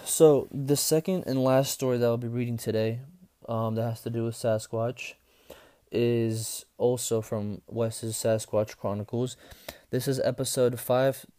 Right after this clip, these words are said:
thirty-five, titled Taken. All right, so this one's also a little bit long. All right,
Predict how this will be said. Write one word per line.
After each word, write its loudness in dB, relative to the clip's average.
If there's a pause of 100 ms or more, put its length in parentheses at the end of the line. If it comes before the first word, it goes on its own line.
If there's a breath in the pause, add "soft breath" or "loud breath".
thirty-five, 0 (380)
titled -4 (120)
Taken. -6 (2000 soft breath)
All 0
right, 2
so 0
this -6
one's -6 (1800 soft breath)
also -2
a 0
little -4
bit -8
long. -6 (1300 soft breath)
All 4
right, 2